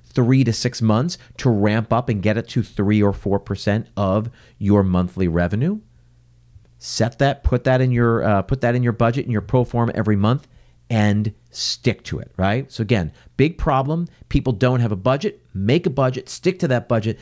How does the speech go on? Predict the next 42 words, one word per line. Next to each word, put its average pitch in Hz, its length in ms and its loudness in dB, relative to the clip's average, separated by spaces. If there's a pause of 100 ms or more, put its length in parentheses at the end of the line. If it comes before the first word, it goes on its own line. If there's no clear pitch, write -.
(120)
spend - 380 -2 (120)
every 170 460 2
single 131 400 -2
cent 151 380 -2
of 160 180 -2
that 151 260 -2
budget. 226 440 0 (880)
But 110 100 2
again, 110 460 0 (240)
keep - 200 -4
in 139 60 2
mind, 110 380 0
you're, 113 240 -2
you're 107 160 0
driving 107 460 -2
towards 110 240 -2
specific - 640 -4 (100)
results. 92 580 -2 (360)
Make 120 260 0
sure 139 200 0
this 113 220 -2
isn't 123 240 -2
just, 107 360 -2
you, 98 80 -8
you 110 440 0
know, 107 120 2
you, 98 180 0
you 101 200 -2
take 123 380 -4
the - 220 -10
extra - 480 -8 (960)
and 120 180 2
do 120 160 6
some 98 180 -4
stuff 82 260 -4
with 73 160 -4
it. - 140 -12
Make 104 280 0
a 117 60 -2
budget. 90 380 -4
You 92 120 -2
are 87 120 -4